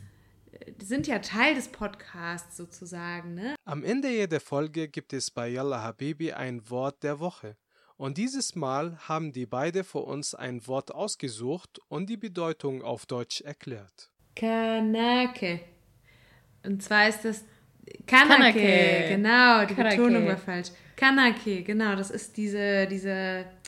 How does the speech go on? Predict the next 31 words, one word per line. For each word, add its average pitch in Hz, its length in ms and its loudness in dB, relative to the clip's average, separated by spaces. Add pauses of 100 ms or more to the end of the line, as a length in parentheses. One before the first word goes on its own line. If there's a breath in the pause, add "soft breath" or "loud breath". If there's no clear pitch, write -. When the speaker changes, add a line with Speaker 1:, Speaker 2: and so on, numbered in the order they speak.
(760 loud breath)
Speaker 1:
Kaffeekochbehälter 214 1400 -2
sozusagen. 175 400 -12
Damit 180 220 -10
Speaker 3:
Aus 185 140 0
Speaker 1:
man 202 80 -2
Speaker 3:
Metall. 165 520 -4
Speaker 1:
Aus 190 160 -8
Metall, 196 320 -10
da 185 80 -10
macht 196 200 -10
man 190 120 -12
auf 180 160 -16
dem, 180 380 -12
auf - 180 -16
offener 196 280 -4
Flamme, 196 500 -4 (720 soft breath)
kocht - 280 -14
man 190 120 -8
damit 175 240 -10
Kaffee. 180 460 -14
Das - 120 -20
ist - 60 -20
ein - 60 -20
klassisches, 202 800 -6
äh, 180 460 -6 (480 loud breath)
Speaker 3:
Utensil. 208 720 2
Speaker 1:
was 196 200 -2
in 208 160 -2
jede 214 300 0
Küche 208 340 -6
gehört. 170 500 -8